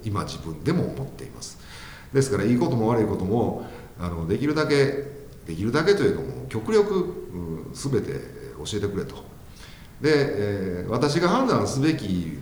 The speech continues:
ものではないものはもう権限移譲するので聞き流しますし、私がディシジョンすべきものは、あ、きっちりと私が最後決断をしますし、決断をするというか責任も私が取るということで。まあ、でも、間違っ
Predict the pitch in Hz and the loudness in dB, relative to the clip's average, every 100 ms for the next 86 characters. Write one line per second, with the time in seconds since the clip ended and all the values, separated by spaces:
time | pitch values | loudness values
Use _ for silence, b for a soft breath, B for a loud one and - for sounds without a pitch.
0 | 78 120 151 92 90 98 151 262 120 98 | -2 0 2 2 0 2 2 4 2 2
1 | 90 107 135 - - 69 95 90 90 85 | 0 2 2 0 -6 -8 -6 -2 -2 -4
2 | 65 - 71 69 64 - - - 165 160 | -6 -10 -12 -8 0 0 0 -6 -8 -8
3 | - - - - - 139 - B B B | -8 -10 -10 -8 -4 -4 -4 B B B
4 | B B 117 117 123 120 95 92 95 82 | B B 0 2 4 4 2 0 -2 -4
5 | 82 92 92 - 80 98 113 101 156 139 | -6 -4 -4 -4 -4 0 0 2 2 0
6 | - - 67 - - - 95 104 87 - | -2 -8 -10 -10 -12 -8 -4 -2 -2 -4
7 | 80 69 69 69 - - - 143 131 - | -8 -10 -8 -10 -10 -12 -12 -10 -10 -10
8 | 135 127 - - - - - 160 165 151 | -10 -10 -12 -14 -16 -10 -4 0 2 4
9 | 170 160 - - 104 90 90 110 160 90 | 4 4 2 0 -2 -2 -2 0 0 0
10 | - - 69 71 69 64 62 - - - | -2 -4 -4 -6 -8 -10 -12 -14 -16 -16
11 | B B B B B B - 139 135 110 | B B B B B B 0 4 6 6
12 | 90 - B B B 135 | 2 -4 B B B -2